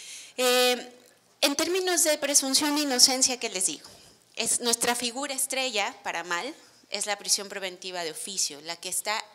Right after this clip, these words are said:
no en el Código, sino en nuestra Constitución. Tenemos en la Constitución un catálogo de delitos por los que no proceden las medidas, eh, cautelares en libertad.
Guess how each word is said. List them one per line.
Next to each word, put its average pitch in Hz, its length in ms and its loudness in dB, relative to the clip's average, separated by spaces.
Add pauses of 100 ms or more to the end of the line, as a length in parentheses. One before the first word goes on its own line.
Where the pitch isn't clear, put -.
(340)
no 240 200 0
en 302 120 -2
el 220 120 -6
Código, 262 380 -4
sino 185 260 0
en 185 80 -4
nuestra 175 320 -4
Constitución. 170 720 -2 (680)
Tenemos 254 380 0
en 247 140 -2
la 226 100 -4
Constitución 254 840 -2
un 254 100 -14
catálogo 233 600 -2
de 269 100 -4
delitos 240 640 -6
por 208 160 -14
los 196 160 -2
que 214 100 -8
no 240 220 -6
proceden 294 640 0 (120)
las 220 260 -2
medidas, 220 540 -4
eh, 190 440 -10
cautelares 202 600 -4
en 185 80 -12
libertad. 175 500 -10